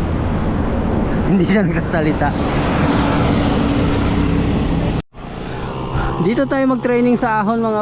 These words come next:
boss. Nauna na si Bing. Pa, kasi ano yun, sampu yung gagawin niyang ahon. Kami lima lang.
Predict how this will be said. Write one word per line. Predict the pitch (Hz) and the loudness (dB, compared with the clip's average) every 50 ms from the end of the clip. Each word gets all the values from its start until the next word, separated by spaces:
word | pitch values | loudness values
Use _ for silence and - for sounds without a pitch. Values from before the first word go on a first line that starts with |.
| 214 214 | 0 0
boss. | 220 220 190 - - - - - - - - - - - - - - - - - - - - - - - 143 160 | 0 0 0 -2 -6 -10 -8 -8 -8 -6 -4 -4 -2 -2 0 0 0 0 0 -2 -2 -2 -2 0 0 0 2 2
Nauna | - 165 175 185 196 | 2 2 2 2 4
na | - 202 196 | 4 2 2
si | 127 214 | 2 2
Bing. | 202 196 220 226 233 220 208 196 180 151 - - - | 2 2 2 2 2 2 0 -2 -4 -6 -10 -12 -10
Pa, | - 151 143 143 139 | -8 -8 -6 -6 -6
kasi | 151 156 - 180 175 170 175 175 175 | -6 -4 0 0 2 4 4 4 2
ano | 165 180 196 | 2 2 2
yun, | 208 185 | 0 0
sampu | - 147 139 147 - 165 143 - | 0 -2 -2 -2 -2 -2 -2 -2
yung | 156 156 151 151 151 151 | 0 0 0 0 0 0
gagawin | 143 135 127 127 135 139 139 139 | 0 -2 -2 0 0 2 2 2
niyang | 139 139 139 127 | 0 0 -2 -2
ahon. | 131 135 127 147 143 131 127 - - - - - - - - - - - - - | -2 0 0 0 0 0 -2 -6 -8 -10 -10 -10 -10 -12 -10 -8 -8 -6 -6 -4
Kami | - - 135 139 143 143 131 127 | -2 0 2 2 2 2 2 2
lima | 127 123 120 117 | 2 2 2 0
lang. | 120 110 107 104 | 0 -2 -2 -4